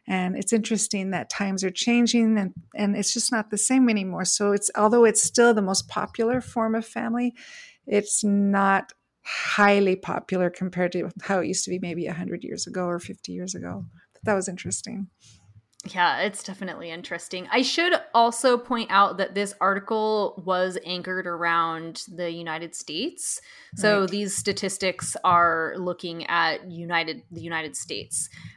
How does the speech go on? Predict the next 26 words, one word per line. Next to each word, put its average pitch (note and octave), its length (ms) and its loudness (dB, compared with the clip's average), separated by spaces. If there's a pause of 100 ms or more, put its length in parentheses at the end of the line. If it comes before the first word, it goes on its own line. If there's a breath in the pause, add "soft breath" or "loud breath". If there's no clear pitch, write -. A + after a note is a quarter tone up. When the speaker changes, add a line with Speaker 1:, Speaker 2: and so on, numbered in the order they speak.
(120 loud breath)
Speaker 2:
Uh, D#3 220 -2
the F#3+ 180 -2
reason G#3+ 480 0
I F#3+ 120 4
want F3+ 180 2
to F3 40 -6
bring F3 200 -4
that E3 160 2
up E3 140 -2 (100)
very F3 320 -4
quickly, F#3 400 -8
which F3 180 -8
I F3+ 60 -6
think F3+ 280 -12
we F3 120 -6
will E3+ 160 -2
touch F3 320 -8
on F3 160 -2
again D#3+ 420 -6 (300)
in G#3+ 160 0
a F#3+ 40 0
moment, E3+ 520 -2
is F3 160 -8
because E3+ 640 -4
my F#3 280 4
mom, E3+ 540 2